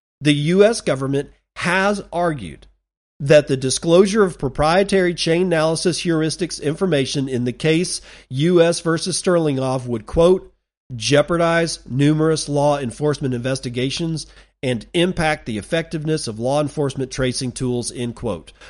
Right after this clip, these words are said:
by enabling the development of, quote, "criminal countermeasures to blockchain analysis," end quote.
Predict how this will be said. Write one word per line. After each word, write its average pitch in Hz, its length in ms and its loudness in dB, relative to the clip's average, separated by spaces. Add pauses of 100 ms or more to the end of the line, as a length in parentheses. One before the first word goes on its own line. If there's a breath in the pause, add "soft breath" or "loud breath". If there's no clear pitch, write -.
(120)
by 120 220 -2
enabling 156 580 0
the 131 100 -4
development 160 680 2
of, 151 420 2
quote, 160 380 0
"criminal 175 520 2
countermeasures 147 840 -2 (340 soft breath)
to 113 120 -4
blockchain 131 840 -2
analysis," 113 800 -6
end 104 180 -12
quote. 76 360 -14